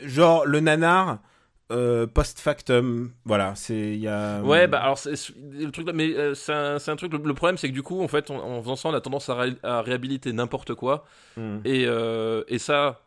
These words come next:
Speaker 2: non. Enfin, vraiment, c'est, c'est, c'est, c'est-à-dire que un, un vrai bon nanar, à un moment donné, enfin, tu, tu, tu, tu prends, euh, tu prends par exemple un Samurai Cop. Le truc, c'est que tu, le film est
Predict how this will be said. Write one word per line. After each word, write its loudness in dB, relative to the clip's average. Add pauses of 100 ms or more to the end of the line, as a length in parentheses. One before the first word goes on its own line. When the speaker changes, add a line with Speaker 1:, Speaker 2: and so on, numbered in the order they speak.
(100)
Speaker 2:
non. -2
Enfin, -6 (380)
vraiment, 0
c'est, -4
c'est, -10
c'est, -10 (240)
c'est-à-dire -2
que -4 (300)
un, -2
un -2
vrai 0
bon -4
nanar, 0
à 0
un -2
moment -4
donné, -4 (220)
enfin, -2
tu, -8
tu, -14
tu, -20
tu -14
prends, -4
euh, -8 (120)
tu -10
prends -4
par 0
exemple 0
un -2
Samurai 0
Cop. -2 (640)
Le 0
truc, -2
c'est -6
que -6 (400)
tu, -18 (180)
le 0
film -4
est -8